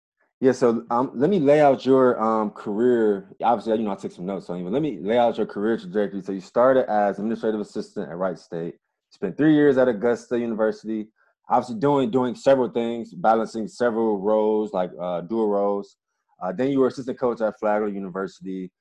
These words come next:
Now your, your current role is associate head coach at the University of U I C. So, um, just talk about, like, um, your action steps, um, and your, like, consistency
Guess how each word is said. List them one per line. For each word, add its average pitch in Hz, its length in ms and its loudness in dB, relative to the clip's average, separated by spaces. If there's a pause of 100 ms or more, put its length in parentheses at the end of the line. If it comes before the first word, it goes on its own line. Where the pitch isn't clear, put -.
(160)
Now - 120 -6
your, 104 280 -4 (160)
your 98 120 -8
current 107 300 -6
role 95 480 -4
is 92 160 -10
associate 95 420 -6
head 90 180 -4
coach 90 200 -8
at 90 100 -8
the 90 60 -14
University 87 440 -12
of 80 120 -16
U 87 160 -10
I 80 120 -12
C. 95 300 -14 (420)
So, 110 300 0
um, 101 380 -8 (100)
just 208 300 -10
talk 180 180 -4
about, 165 340 -2
like, 113 240 -2 (800)
um, 117 280 -4
your 131 200 0
action 127 380 -4
steps, - 520 -4 (400)
um, 107 240 -6
and 113 200 -8
your, 110 140 -2
like, 104 200 -2
consistency 104 840 -10